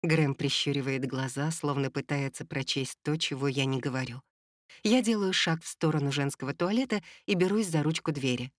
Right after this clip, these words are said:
«Рада была видеть тебя, Грэм». Все еще щурясь, он слегка наклоняет голову.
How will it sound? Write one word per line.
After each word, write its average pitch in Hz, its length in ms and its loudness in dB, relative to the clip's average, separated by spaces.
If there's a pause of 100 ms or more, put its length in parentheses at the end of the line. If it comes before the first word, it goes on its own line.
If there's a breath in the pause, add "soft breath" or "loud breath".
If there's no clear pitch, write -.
(680)
«Рада 359 240 6
была 330 180 8
видеть 233 320 4
тебя, 208 180 2
Грэм». 196 360 0 (1120)
Все - 220 0
еще 135 260 0
щурясь, 156 560 0
он 135 120 -4
слегка 139 380 -4
наклоняет 131 580 -2
голову. 127 460 -4